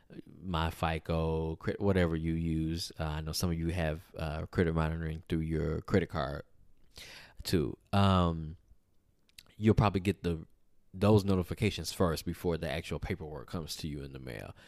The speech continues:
if something was removed. Um, so,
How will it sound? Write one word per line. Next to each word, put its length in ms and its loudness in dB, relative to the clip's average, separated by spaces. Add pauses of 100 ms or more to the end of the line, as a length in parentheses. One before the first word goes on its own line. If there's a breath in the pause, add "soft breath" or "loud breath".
(260 loud breath)
if 120 -2 (120)
something 320 -4
was 500 -10
removed. 680 -10 (540 loud breath)
Um, 640 4 (480)
so, 760 8